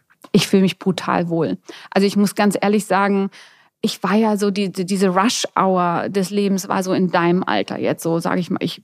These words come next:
ich rat jetzt mal so, ne, wenn man das so beziffern will. Ich hab ja grad gesagt, man soll dann gar nicht einkategorisieren. Ich will mich da jetzt auch nicht widersprechen, aber es ist so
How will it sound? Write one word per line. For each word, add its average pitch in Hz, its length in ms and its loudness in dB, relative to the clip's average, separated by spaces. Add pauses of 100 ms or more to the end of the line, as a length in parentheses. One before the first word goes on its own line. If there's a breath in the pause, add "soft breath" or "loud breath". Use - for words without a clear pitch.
(120)
ich - 180 -6
rat 156 220 0
jetzt - 220 0
mal - 260 0
so, 170 200 -2
ne, 254 420 0
wenn 190 120 -2
man 175 100 0
das 175 140 2
so 180 80 -2
beziffern 190 640 0
will. 180 280 0
Ich - 160 -12 (220)
hab 202 140 -6
ja - 60 -2
grad - 240 -4
gesagt, 185 340 -2
man 170 160 -2
soll 190 520 0 (100)
dann 190 280 0
gar 196 160 -2
nicht 190 200 -2
einkategorisieren. 190 880 0
Ich 185 120 -4
will 180 80 2
mich 190 140 2
da 113 80 2
jetzt 185 180 0
auch - 60 0
nicht 180 160 0
widersprechen, 196 520 2
aber 202 180 2
es 196 120 0
ist 196 140 -6
so 214 160 0